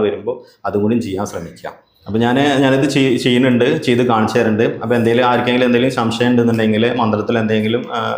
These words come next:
സംശയം ഉണ്ടെങ്കിൽ അവർക്ക് നേരിട്ട് തന്നെ വിളി-, ആ, വിളിക്കുക. അതിനുള്ള കാര്യങ്ങൾ നമ്മൾ പറഞ്ഞു തരുന്നതായിരിക്കും. അതേമാതിരി, ആ,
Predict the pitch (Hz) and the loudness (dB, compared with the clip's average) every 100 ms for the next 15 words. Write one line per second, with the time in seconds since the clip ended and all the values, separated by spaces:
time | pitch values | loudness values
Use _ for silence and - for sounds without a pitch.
0 | - - 110 104 113 107 107 113 104 123 | -8 -6 -6 -2 0 0 2 0 0 -4
1 | - - - 120 110 107 123 117 120 120 | -6 -14 -10 -2 0 2 2 2 2 2
2 | 110 107 107 - - 131 117 117 - 113 | 2 0 -4 -10 -14 -2 -2 -2 -2 -2
3 | - - - - 107 123 - - 120 117 | -4 -10 -18 -8 -2 -2 -2 -6 -4 -2
4 | 113 117 113 135 170 - 123 107 104 107 | 0 2 2 -2 -4 -8 -4 -2 0 0
5 | 98 98 92 87 120 - - _ _ _ | 0 -2 -2 -2 -4 -6 -18 _ _ _
6 | _ - - - - - 113 131 135 143 | _ -20 -18 -18 -16 -4 0 2 2 2
7 | 143 135 | 2 0